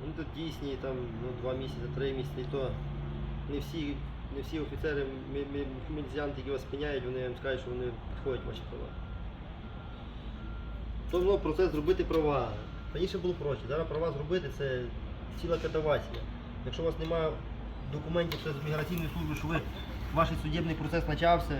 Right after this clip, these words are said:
що ваші документи прийняли, ви їх не можете зробити. Зараз знов, знов, знову видіння, що, ну, тобі ж, а без прав тут — це як без рук. Тут везде треба, ну, передвигатися автомобілем, тому що...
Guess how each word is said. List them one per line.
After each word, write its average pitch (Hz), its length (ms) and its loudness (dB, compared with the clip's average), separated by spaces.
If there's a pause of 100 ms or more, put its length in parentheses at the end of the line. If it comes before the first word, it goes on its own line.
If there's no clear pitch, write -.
що 135 100 0
ваші 139 180 0
документи 147 340 0
прийняли, 160 300 2
ви 139 100 2
їх 147 140 0
не 160 60 4
можете 151 320 4
зробити. 123 360 0 (340)
Зараз 143 180 2
знов, 165 160 2 (480)
знов, 165 180 6 (320)
знову 165 160 4
видіння, 160 360 4
що, 156 160 -2 (120)
ну, 139 80 0 (800)
тобі 143 140 0
ж, 156 80 -2
а 185 40 2
без 165 140 4
прав 208 280 12
тут — 170 260 2
це 170 80 4
як 160 180 10
без 143 120 6
рук. 127 160 2 (1120)
Тут 151 120 0
везде 160 360 4
треба, 160 220 4 (580)
ну, 143 120 0
передвигатися 143 760 2 (760)
автомобілем, 143 520 2 (140)
тому 135 200 0
що... 127 80 -4